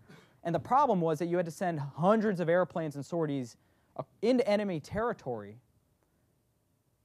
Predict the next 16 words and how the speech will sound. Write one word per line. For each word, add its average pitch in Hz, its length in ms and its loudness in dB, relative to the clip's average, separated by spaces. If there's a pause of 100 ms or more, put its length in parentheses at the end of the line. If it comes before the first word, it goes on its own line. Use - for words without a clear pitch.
(100)
to 180 100 0
inflict 185 280 0
that 160 140 -2
kind 160 160 -4
of 131 60 -6
damage. 160 280 -4
So 170 100 -4
your 170 180 0
own 220 180 2
pilots 202 460 -2
and 156 100 -6
Air 180 160 -2
Force 151 260 -4
was 131 120 -10
at 131 80 -6
risk. 127 360 -8